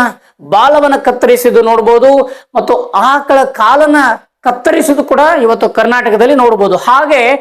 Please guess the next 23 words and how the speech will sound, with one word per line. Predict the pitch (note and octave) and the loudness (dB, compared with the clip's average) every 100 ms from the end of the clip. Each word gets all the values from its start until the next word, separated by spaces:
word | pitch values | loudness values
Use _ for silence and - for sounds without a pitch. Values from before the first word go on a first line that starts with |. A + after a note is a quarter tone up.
| - - - | -8 -14 -2
ಇನ್ನೊಂದು | B3 D#4 D#4 D4 | 2 2 4 2
ವಿಚಾರ | - C#4 C#4+ A#3+ - - _ | 0 0 0 0 -4 -10 _
ಕೆ | - | 0
ಎಸ್ | C4+ C5+ - | 0 0 -2
ಈಶ್ವರಪ್ಪನವರು | C4 C4 C4+ C4+ C4 B3 | 0 2 0 0 0 0
ಪ್ರಸ್ತಾಪ | B3 - C4 B3+ | 0 -2 -2 0
ಮಾಡ್ತಾರೆ. | B3 A#3+ B3 B3 C4 - - | -2 0 0 0 0 -6 -10
ಏನಂತ | G#3+ C4+ D4 C#4 | -2 0 0 -2
ಪ್ರಸ್ತಾಪ | B3 C4+ C4 | -2 -2 0
ಮಾಡ್ತಾರೆ | B3+ A#3 - G#3+ | 0 -2 0 0
ಅಂದ್ರೆ, | F3+ G#3 | 2 2
ಅವರು | G3+ A#3 C#4+ D4 G3+ G3 B3+ - - _ _ _ _ _ | 2 2 2 2 2 2 0 -4 -16 _ _ _ _ _
ಕರ್ನಾಟಕದಲ್ಲಿ | - G#3 C4+ D4+ D4+ D4 C#4+ D4 D4 | -4 0 2 0 0 0 2 0 0
ಕಾಂಗ್ರೆಸ್ | A#3 B3+ C#4+ D4 | 0 2 2 2
ಅಧಿಕಾರ | B3 B3+ B3+ C#4+ D4+ | 0 -2 0 0 0
ಬಂದ | G#3+ B3 B3 | 0 -2 -2
ಮೇಲೆ | G#3 E3 F#3 G#3 C3+ - - _ _ | -2 0 2 0 -2 -8 -20 _ _
ಕೆಲವು | A3+ C4 C#4+ A3+ | 0 2 2 2
ಮುಸ್ಲಿಂ | G3+ A#3+ D4+ D4+ | 0 2 2 2
ಪುಂಡರು | D4+ C#4 C#4 | 2 2 2
ಏನ್ | C4+ C4+ | 2 2
ಮಾಡ್ತಿದ್ರು | C4 B3 B3 B3 | 0 0 2 2
ಅಂದ್ರೆ | A3 A#3+ | 2 2